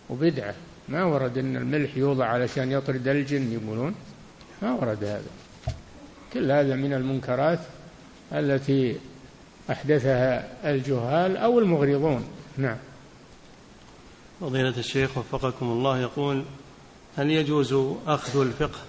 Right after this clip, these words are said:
Speaker 2: من الصوفية وعلماء الصوفية؟
Speaker 1: ما، ما حدك الله عليهم،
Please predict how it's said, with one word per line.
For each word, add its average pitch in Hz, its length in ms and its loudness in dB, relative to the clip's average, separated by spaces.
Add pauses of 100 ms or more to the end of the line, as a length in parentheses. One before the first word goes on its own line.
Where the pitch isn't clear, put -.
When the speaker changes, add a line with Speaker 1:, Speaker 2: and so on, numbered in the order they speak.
(880)
Speaker 2:
من 127 280 0 (100)
الصوفية 131 800 0
وعلماء 123 540 2
الصوفية؟ 131 580 -2 (540)
Speaker 1:
ما، 185 580 -2
ما 143 1000 -4
حدك 143 400 -4
الله 160 180 2
عليهم، 117 460 -2